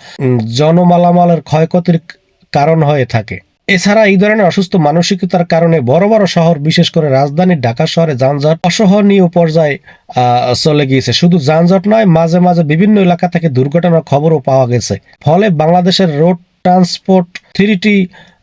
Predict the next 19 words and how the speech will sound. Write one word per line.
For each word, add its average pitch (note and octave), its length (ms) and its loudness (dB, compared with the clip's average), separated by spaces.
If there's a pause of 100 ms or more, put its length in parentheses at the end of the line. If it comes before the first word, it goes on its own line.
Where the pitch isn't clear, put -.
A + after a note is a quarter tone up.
(100)
বা D3 260 0
বিআরটি F3 460 0
কর্তৃক F3+ 460 -4
গাড়ি D3+ 220 0
চলাচলের F3+ 500 0
রাস্তাগুলোকে D#3+ 560 0
যানবাহন F#3 500 0
সঠিকভাবে F#3+ 640 0
চলার E3 360 0
জন্য D3+ 320 -2 (520)
তিনটি G3+ 360 2
লেনে F#3 240 2
বিভক্ত D3 420 0
করা C3+ 360 0 (100)
হয়েছে। B2 600 0
সর্বপ্রথম G#3+ 840 0
লেন G3+ 280 2
ধরে F#3+ 380 2
কম F#3 320 0